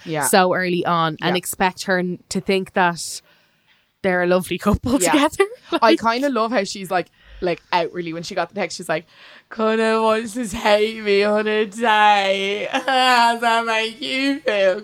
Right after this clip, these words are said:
Speaker 1: Connor?" I'm
Speaker 2: Yeah.
Speaker 1: like, "Go on, Sophie. Go on, Sophie." Oh,
Speaker 2: I
Speaker 1: I'd absolutely jeer him.
Speaker 2: I don't know. With her, I'm very up and down in the episode 'cause I
Speaker 1: Mm-hmm.
Speaker 2: feel like she did that and then she did the date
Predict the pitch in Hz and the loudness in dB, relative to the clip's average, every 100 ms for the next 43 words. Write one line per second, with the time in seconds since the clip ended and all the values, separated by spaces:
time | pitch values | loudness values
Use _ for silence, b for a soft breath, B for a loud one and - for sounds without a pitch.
0 | - - 220 196 202 196 196 208 202 156 | -10 0 4 4 2 2 4 2 2 0
1 | 135 185 156 165 - 156 247 240 415 392 | -2 -4 -6 -8 -10 -10 -10 0 4 6
2 | 302 240 - 359 302 339 339 320 285 - | 4 0 -4 -4 -4 -4 -2 -4 -6 2
3 | 226 240 233 233 226 226 202 160 190 196 | 4 4 4 -2 -6 -14 -14 -4 -2 0
4 | 190 175 151 - 254 254 311 311 269 254 | -2 -4 -8 -4 0 0 2 2 2 2
5 | 262 262 277 311 247 240 233 233 220 214 | 0 0 2 2 0 0 2 2 0 -2
6 | 214 202 190 185 185 - _ _ _ _ | -2 0 0 0 -4 -8 _ _ _ _
7 | _ _ _ _ 220 214 202 185 175 202 | _ _ _ _ -2 2 4 2 0 -4
8 | - 160 104 190 196 190 202 208 208 190 | -2 -2 -4 -6 -2 0 2 2 2 0
9 | - 214 214 233 214 202 175 170 165 - | -2 -4 2 2 2 0 2 0 -6 -10
10 | - 196 190 - 185 208 202 208 180 185 | -6 -4 -4 -6 -4 0 0 0 0 2
11 | 165 165 156 | 2 0 -4